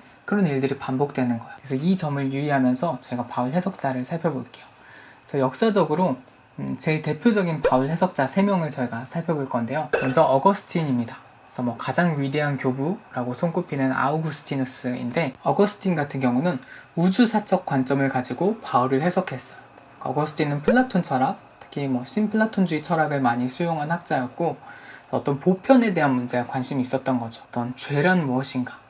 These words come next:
구원이란 무엇인가, 뭐 은혜란 무엇인가, 이런 보편적인 주제들 있잖아요. 모든 인류에게 공통적으로 해당하는 어떤 시대나 공간을 초월한 그런 보편에 관심이 있었기 때문에 바울 안에서 그런 보편적인 죄 개념,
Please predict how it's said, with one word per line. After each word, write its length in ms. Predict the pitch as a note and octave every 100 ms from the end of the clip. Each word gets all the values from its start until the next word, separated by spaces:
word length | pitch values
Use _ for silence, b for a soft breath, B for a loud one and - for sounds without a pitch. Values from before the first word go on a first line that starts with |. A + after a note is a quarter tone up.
| _ _ -
구원이란 640 | - D3+ F#3 G3 F3 D3+
무엇인가, 500 | C3 C#3 D3 C3+ - - -
뭐 240 | B2 C3+
은혜란 340 | D#3+ G3+ F#3+ D3+
무엇인가, 340 | C3 C3+ C3
이런 180 | B2+ B2+
보편적인 580 | F3 - A3+ F#3+ D#3 C#3
주제들 380 | C3+ C3+ C3+
있잖아요. 460 | B2 A#2+ A#2 A#2+ G3 B B B
모든 380 | F3 B3+ A#3 G3
인류에게 440 | C3+ C3+ C#3 C#3
공통적으로 720 | - D3+ D3 G3 E3+ D3 C3
해당하는 420 | D#3+ D#3+ C#3+ A#2+ - B B B -
어떤 140 | A#2+
시대나 500 | - G#3+ G#3+ G#3+ F3+
공간을 480 | - D3 C#3+ D3 C#3+
초월한 440 | - G#3 G3 F3+
그런 180 | D#3+ C3
보편에 420 | - D#3 G#3+ G3
관심이 380 | D#3 C3+ B2+ C#3
있었기 360 | B2+ C3+ C3 C3
때문에 440 | C3+ C3+ F3 C#3 B B B B -
바울 380 | - D3 E3 E3
안에서 500 | B2+ C3 - G#3 B3 B B
그런 200 | - C#3
보편적인 840 | C3 E3+ - A#3+ A3+ G3 F3+ E3 D#3
죄 220 | D3+ C3+
개념, 340 | B2+ B2 A#2